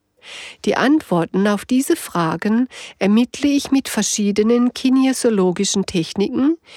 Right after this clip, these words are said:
die ich mit meinen Klientinnen und Klienten vorab bespreche. Der Idealzustand ist natürlich erreicht,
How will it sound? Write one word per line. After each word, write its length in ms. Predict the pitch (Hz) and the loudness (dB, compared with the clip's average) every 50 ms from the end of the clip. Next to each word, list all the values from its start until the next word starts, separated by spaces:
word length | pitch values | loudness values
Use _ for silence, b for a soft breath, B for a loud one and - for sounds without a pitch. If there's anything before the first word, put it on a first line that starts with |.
| B B B B B B B - | B B B B B B B 0
die 160 | 254 269 294 | 2 2 2
ich 120 | 285 - | 2 2
mit 180 | - 226 - - | 0 0 0 0
meinen 320 | 196 196 190 180 180 185 | 0 0 2 0 0 -2
Klientinnen 760 | - 196 190 180 180 175 180 185 185 - 240 240 240 262 254 262 | -2 -2 0 0 2 2 2 0 -2 0 0 0 2 2 2 2
und 220 | 254 247 226 - | 2 0 0 -2
Klienten 580 | - 208 196 185 180 170 165 165 - - 220 240 | -2 -2 0 2 2 2 0 0 0 0 -2 -2
vorab 420 | - - 190 175 - - 165 - | -2 0 -2 0 0 -2 -4 -2
bespreche. 640 | - 226 - - - - 165 156 - - 185 175 185 - _ _ _ _ _ B B B B B B B B B B B | -4 -4 -4 -4 -6 -6 -6 -6 -6 -6 -8 -8 -8 -10 _ _ _ _ _ B B B B B B B B B B B
Der 120 | 226 220 | 0 2
Idealzustand 1080 | 233 262 247 262 254 262 269 294 294 285 - - 202 185 165 - - - 196 202 214 220 | 2 2 2 2 2 4 2 2 0 0 -2 -2 -2 0 0 -2 -2 -2 0 0 0 -2
ist 180 | 226 214 - | -2 -4 -2
natürlich 500 | - 208 214 - - 208 185 175 190 - | -2 -2 -2 0 0 0 2 2 0 -2
erreicht, 720 | - 175 - - 170 170 170 180 233 285 - - - - | -2 -4 -4 -4 -2 -2 -2 0 -2 -4 -4 -8 -14 -20